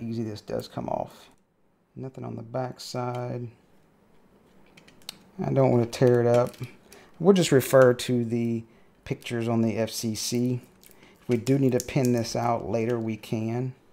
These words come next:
There's the two front buttons you can see here. Got a little clickiness to it. And then, of course, you've got the screen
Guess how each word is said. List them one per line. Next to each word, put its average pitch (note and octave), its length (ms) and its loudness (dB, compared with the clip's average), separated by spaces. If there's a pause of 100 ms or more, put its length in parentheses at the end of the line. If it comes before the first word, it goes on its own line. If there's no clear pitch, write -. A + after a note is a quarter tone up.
(400)
There's C3 200 -10
the A#2 60 -12
two B2+ 240 -10
front C3 360 -8
buttons C3+ 300 -2
you C3 60 -8
can B2 80 -8
see B2+ 240 -8
here. D3 460 -6 (2250)
Got D3 100 -4
a C3 40 -2
little B2+ 160 0
clickiness C3 600 -4
to C3+ 200 0
it. C3 180 -2 (920)
And A#2 220 -4
then, B2+ 240 0
of B2 100 -4
course, A#2 300 -4
you've G#2 120 -6
got G2 220 -4
the G2+ 80 -4
screen G#2 640 -4